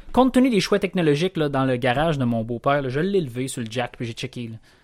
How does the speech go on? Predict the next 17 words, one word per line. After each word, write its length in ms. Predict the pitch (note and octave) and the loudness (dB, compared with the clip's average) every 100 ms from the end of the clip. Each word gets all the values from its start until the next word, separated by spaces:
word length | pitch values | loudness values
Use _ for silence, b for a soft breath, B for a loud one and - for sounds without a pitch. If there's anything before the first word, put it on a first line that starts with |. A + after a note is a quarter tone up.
| _ _ _ _ _ _ | _ _ _ _ _ _
C'est 200 | - C3 - | -10 -8 -2
tellement 400 | F3 E3 C#3+ B2 | 2 2 2 -2
simple. 500 | - C3 C3 - - - - | -4 -4 -6 -12 -20 -20 -20
Je 140 | - | -10
veux 40 | C3 | -4
dire, 140 | C#3+ | -4
c'est 220 | C3+ C3+ | -2 -2
une 120 | C3+ C3 | -2 0
voiture 360 | C#3+ C#3 D#3 | 0 0 0
avec 140 | C#3+ C3 | 0 0
un 80 | |
moteur 260 | B2 A#2+ C3 | -2 -2 -4
traction, 420 | C3 A#2+ - C3 | -6 -8 -4 -4
choix 180 | C3 C3+ | -4 -4
technologique 440 | C3 D3 C3+ C3+ - | -4 -2 -2 -2 -2
très 140 | D3+ | -6
traditionnel. 720 | D3 C3 - C3 A#2 A#2+ B2+ | -4 -4 -2 -2 -2 -2 -6